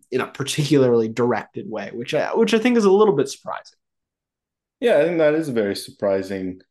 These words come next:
Speaker 2: comment in the sense that, look, I mean, at the end of the day, this is,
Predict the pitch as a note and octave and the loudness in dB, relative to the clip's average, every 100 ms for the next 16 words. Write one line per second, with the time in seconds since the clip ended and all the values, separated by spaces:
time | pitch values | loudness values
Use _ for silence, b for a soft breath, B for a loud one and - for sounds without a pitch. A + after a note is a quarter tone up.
0 | _ _ _ _ - - A2 G#2+ G#2 G2+ | _ _ _ _ -20 -4 0 0 0 -2
1 | G#2+ G#2+ G2+ - A#2 A2+ - A2+ A2 - | -4 -4 -4 -2 -2 -2 -2 0 2 -2
2 | - _ _ _ _ _ A#2+ D3 - A2 | -8 _ _ _ _ _ -2 -2 0 -2
3 | G#2+ A2 A2+ A2+ A#2+ B2+ A#2 G#2+ A2+ B2 | 0 0 -2 -2 0 0 -2 0 0 0
4 | G2+ G2 - G#2+ G2+ - - - | -2 -6 -8 -8 -8 -14 -18 -20